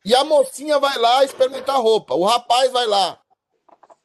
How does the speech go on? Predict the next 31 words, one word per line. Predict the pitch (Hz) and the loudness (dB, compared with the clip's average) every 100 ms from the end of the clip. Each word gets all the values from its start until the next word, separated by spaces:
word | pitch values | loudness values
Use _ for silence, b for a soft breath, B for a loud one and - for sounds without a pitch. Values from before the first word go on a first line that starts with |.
| _ _ _ _ - | _ _ _ _ 0
Ele | 233 | 0
fala, | 262 262 | 2 2
"Eu | 247 | 2
preciso | 233 277 | -4 -8
de | 269 | -2
uma | 269 | 2
roupa | 262 269 | 0 -2
que | - | -10
fica | - 277 - | -6 -4 -4
bonita | 226 311 277 240 339 - | -2 -4 -4 -2 -2 -2
em | 226 | -6
mim." | 175 131 - _ - _ _ _ _ _ _ _ _ - _ _ _ _ _ | -6 -10 -16 _ -20 _ _ _ _ _ _ _ _ -20 _ _ _ _ _
Aí | 196 254 | 0 0
pega | - 269 277 311 | 2 2 2 -2
e | 294 320 | -6 -6
pega | - 285 277 285 | -8 -4 -4 -4
a | - 254 | -4 0
roupa | 262 277 | 0 -2
mais | 277 302 | -4 -6
sexy | - 269 269 277 | -4 -2 -2 -4
que | - - | -18 -4
tem. | 247 196 175 _ _ _ _ _ _ _ _ _ _ b | -4 -4 -12 _ _ _ _ _ _ _ _ _ _ b
Ele | 269 370 | 2 2
não | 453 440 | 2 0
quer | 381 403 | 2 2
uma | 359 226 | 2 2
roupa | 202 196 | 0 -2
bonita, | 170 180 170 160 - 104 - _ _ - | -8 -6 -6 -6 -6 -8 -8 _ _ -6
bonito | 208 208 214 214 | -4 -2 -2 -2
ou | |
bonita. | 190 190 180 160 - | -4 -4 -6 -6 -10